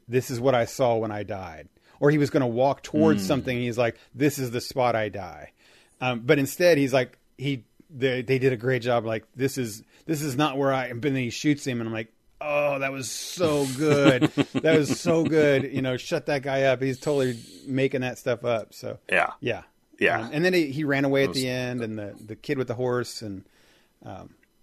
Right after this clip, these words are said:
Speaker 1: yeah, ve-, very happy. The, the only sad thing is they left it on the sad cowboy note where he went away and didn't stay with the, the, the lady. You know, he
Speaker 2: I, I did like, uh, you know, um, whatever, at the end when, when he gets to the ocean.
Speaker 1: Yeah.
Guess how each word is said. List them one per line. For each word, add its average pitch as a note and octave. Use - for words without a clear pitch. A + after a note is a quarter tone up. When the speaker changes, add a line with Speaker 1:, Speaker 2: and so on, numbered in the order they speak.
Speaker 1:
yeah, C#3
ve-, C3
very D3+
happy. C#3+
The, D3
the D#3+
only F3+
sad D3+
thing D3
is C3+
they C3+
left C3+
it C3+
on B2+
the A#2+
sad C3
cowboy A#2
note G#2+
where A2
he A2+
went A#2
away A2
and G#2
didn't G#2+
stay A2
with G#2
the, F#2+
the, G2+
the G#2
lady. G2
You G#2
know, G2
he G2
Speaker 2:
I, D3
I D3
did A3+
like, C3
uh, A2+
you A2+
know, G#2+
um, F#2
whatever, F#2
at -
the -
end B2
when, A2
when A2+
he A2
gets A2+
to G2+
the G#2+
ocean. G#2
Speaker 1:
Yeah. G2+